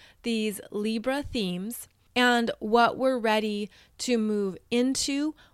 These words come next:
what we want to reset, what we want to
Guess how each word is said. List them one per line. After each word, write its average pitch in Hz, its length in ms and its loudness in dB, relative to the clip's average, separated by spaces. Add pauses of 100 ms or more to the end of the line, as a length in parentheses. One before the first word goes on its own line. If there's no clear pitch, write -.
(100)
what 226 280 2
we 233 160 -2
want 202 380 -4
to 202 240 -6
reset, 233 800 -2 (260)
what 226 380 2
we 240 240 -4
want 214 500 -4
to 214 560 -4